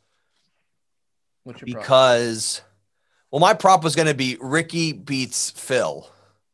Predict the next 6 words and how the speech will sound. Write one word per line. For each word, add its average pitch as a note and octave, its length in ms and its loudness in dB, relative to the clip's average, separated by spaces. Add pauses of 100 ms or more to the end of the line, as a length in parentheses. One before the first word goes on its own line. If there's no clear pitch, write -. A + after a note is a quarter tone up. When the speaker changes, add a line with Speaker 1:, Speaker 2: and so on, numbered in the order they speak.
(1700)
Speaker 1:
Okay. C#3 400 -14
Speaker 2:
<laughs> - 380 -20
Like, C#5+ 360 0 (1700)
Ricky A2 300 -6
beats E3 300 -4
Phil. C4+ 340 4